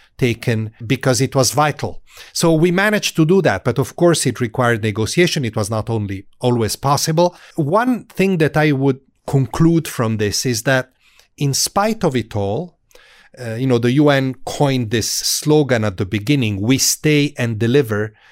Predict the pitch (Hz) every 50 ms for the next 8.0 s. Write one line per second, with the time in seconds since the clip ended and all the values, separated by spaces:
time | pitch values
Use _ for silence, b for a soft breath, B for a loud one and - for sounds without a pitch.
0 | b b b b 139 139 147 175 196 190 185 160 - - 107 156 139 - - 143
1 | 135 123 - - 123 110 - - - - 135 120 117 110 104 110 104 98 - 98
2 | 92 98 92 - 90 85 - - - b b b b - 147 139 127 120 95 90
3 | - - - - - 135 131 127 139 139 - 143 127 117 - - 170 185 175 165
4 | 143 - - 113 - - - 135 123 120 117 117 113 117 113 117 127 120 120 127
5 | 123 113 B B B B B B B B _ - - 135 143 147 139 110 135 123
6 | 120 120 123 127 - - 117 113 104 113 110 107 - - 131 117 113 110 110 107
7 | 107 127 123 117 113 113 107 101 - - 131 117 110 - 127 110 107 104 95 -